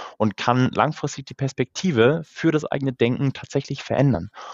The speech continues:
Und heutzutage ist es für viele Menschen sehr schwer erstmal, ja, weil wir sind von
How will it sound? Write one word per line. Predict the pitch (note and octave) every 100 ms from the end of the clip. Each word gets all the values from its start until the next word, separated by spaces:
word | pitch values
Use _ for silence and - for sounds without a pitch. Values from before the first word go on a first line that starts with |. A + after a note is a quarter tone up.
| - - -
Und | A#2 A#2
heutzutage | C#3+ F3 E3+ C#3+ E3 D3
ist | - -
es |
für | - C#3
viele | F3+ F#3
Menschen | D#3+ - D3+ C#3+
sehr | A#2 C#3 D3 D3+
schwer | - - A#2 E3 -
erstmal, | E2 - - - F2
ja, | A#2 C#3+
weil | A#2 A2 A#2+
wir | A#2+ A#2 E2+
sind | A2+ A#2+
von | - A2 A2